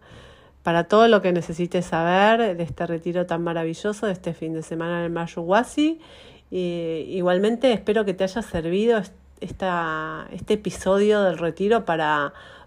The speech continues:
por lo menos, si no te querés ir ahora, esbozar alguna posibilidad en algún momento de tu vida. Eh, si tenés esta posibilidad,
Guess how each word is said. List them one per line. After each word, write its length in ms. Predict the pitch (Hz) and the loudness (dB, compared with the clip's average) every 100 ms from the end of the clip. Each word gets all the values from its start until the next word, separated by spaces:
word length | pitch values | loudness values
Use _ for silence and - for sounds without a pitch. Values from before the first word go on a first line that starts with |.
| - | -2
por 120 | 190 | 0
lo 100 | 220 | 4
menos, 400 | 359 392 277 - | 4 4 2 -4
si 260 | - - 175 | -18 -8 -2
no 140 | 185 | 0
te 100 | 190 | 0
querés 340 | 185 170 175 - | 0 -2 -2 0
ir 120 | 175 | 2
ahora, 580 | 160 165 185 208 240 - - - | 2 4 4 4 4 0 -12 -12
esbozar 500 | - 165 180 175 254 | -6 -2 0 0 2
alguna 340 | 247 190 226 208 | 4 4 2 -2
posibilidad 640 | 175 - 175 165 185 208 | -4 -8 -4 0 2 4
en 100 | 190 | 4
algún 440 | 170 170 180 208 | 2 2 4 4
momento 540 | 202 185 185 185 180 175 | 4 4 4 2 2 2
de 120 | 160 | 0
tu 160 | 151 156 | 0 -2
vida. 500 | 170 185 185 196 202 - - - - - | 0 4 4 2 -2 -16 -20 -20 -20 -8
Eh, 540 | 170 160 156 151 156 170 - - - | -4 -2 -2 -4 -6 -10 -18 -20 -16
si 160 | - 156 | -4 0
tenés 240 | 156 160 | 2 2
esta 220 | 165 156 | 2 0
posibilidad, 840 | 156 151 147 143 160 170 175 - | 0 -2 -2 2 4 6 4 -2